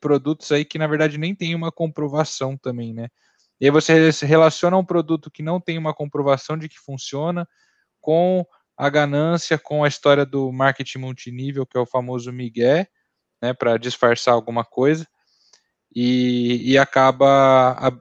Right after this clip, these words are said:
dando espaço pra esse tipo de, de situação, pra, pra criar esse tipo de, de situação,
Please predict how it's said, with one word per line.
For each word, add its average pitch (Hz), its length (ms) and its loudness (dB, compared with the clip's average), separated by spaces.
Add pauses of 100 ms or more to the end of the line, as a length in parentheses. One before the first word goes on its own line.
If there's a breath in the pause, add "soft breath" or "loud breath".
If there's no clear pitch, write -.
dando 139 300 -2
espaço 131 480 0
pra 135 180 -4
esse 135 200 -4
tipo - 260 -14
de, 135 340 -6
de 135 120 -12
situação, 147 600 -2
pra, 120 280 -6
pra 120 180 -8
criar 123 320 0
esse - 180 -6
tipo - 280 -18
de, 123 320 -10
de 120 100 -18
situação, 156 560 0